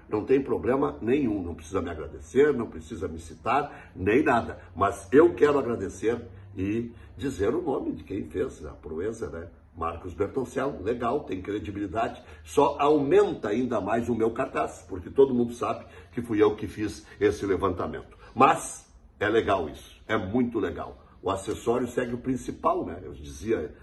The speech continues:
sempre, né, em tempos idos, a lei maior do direito, né? O acessório segue o principal. Então eu procu-, eu procurei, desde que comecei minha carreira, ser referência. E agradeço muitíssimo, mesmo não sendo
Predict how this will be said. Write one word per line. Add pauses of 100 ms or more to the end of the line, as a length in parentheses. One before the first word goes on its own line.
(200)
sempre,
né,
em
tempos
idos, (300)
a
lei (280)
maior
do
direito,
né?
O
acessório
segue
o
principal.
Então
eu
procu-, (300)
eu
procurei,
desde
que
comecei
minha
carreira,
ser
referência. (320)
E
agradeço (240)
muitíssimo,
mesmo
não
sendo